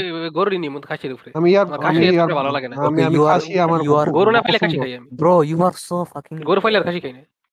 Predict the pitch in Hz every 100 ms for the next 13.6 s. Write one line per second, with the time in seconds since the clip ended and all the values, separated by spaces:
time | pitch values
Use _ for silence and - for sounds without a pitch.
0 | _ _ _ _ _ 131 131 131 110 -
1 | 123 120 143 147 170 175 180 160 135 131
2 | - 131 151 - - 135 170 151 147 147
3 | _ - 131 135 - - 101 98 95 110
4 | 139 - 127 165 175 160 160 160 156 156
5 | 151 147 147 131 - - _ - 143 160
6 | 151 135 127 139 131 120 127 131 123 -
7 | - 185 202 180 110 _ _ _ _ _
8 | 143 160 - 160 - 196 202 - _ _
9 | _ _ _ _ _ - 185 - 185 170
10 | 202 196 170 151 214 196 165 151 147 147
11 | 131 110 113 - _ 175 220 254 262 269
12 | 269 - 247 - 233 202 220 - 220 233
13 | - 180 208 220 190